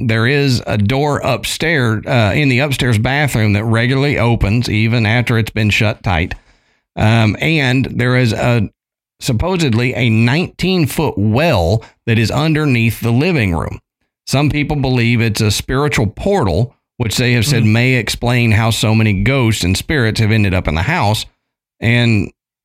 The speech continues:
Speaker 1: particularly in the room right next to the door to that well. Now that, um,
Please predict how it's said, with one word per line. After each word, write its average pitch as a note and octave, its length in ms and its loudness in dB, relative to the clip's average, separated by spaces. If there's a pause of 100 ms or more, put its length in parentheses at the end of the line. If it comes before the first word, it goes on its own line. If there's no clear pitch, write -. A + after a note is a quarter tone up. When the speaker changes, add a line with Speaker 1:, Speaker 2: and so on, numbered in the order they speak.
Speaker 1:
particularly B2+ 960 0
in C#3+ 140 2
the A2+ 100 2
room A#2 420 2
right G#2+ 180 0
next A2 380 -2
to B2 100 0
the G#2 100 2
door G2+ 480 2
to G#2 180 -2
that F2+ 260 -2
well. C#3 420 -2 (440)
Now A#2 200 0
that, B2 320 -2 (180)
um, G2 540 -2